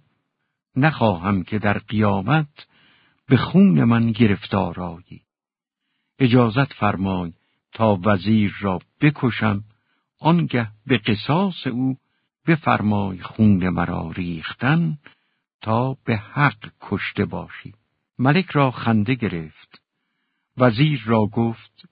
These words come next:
"چه مصلحت می‌بینی؟" گفت: "ای خداوند جهان، از بهر خدای این شوخ دیده را به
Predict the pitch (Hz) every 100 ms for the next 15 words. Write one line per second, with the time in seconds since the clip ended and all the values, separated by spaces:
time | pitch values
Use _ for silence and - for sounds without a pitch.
0 | - - 120 151 147 143 147 135 - 113
1 | 95 98 90 87 90 _ _ _ _ _
2 | _ _ _ - 131 123 107 - _ 123
3 | 107 - 135 120 98 95 90 87 - 87
4 | 87 85 _ - _ _ _ 123 104 110
5 | 123 107 104 - 107 110 107 101 95 -
6 | _ _ _ _ - 180 156 - - 131
7 | 110 - - - 117 104 123 120 107 98
8 | -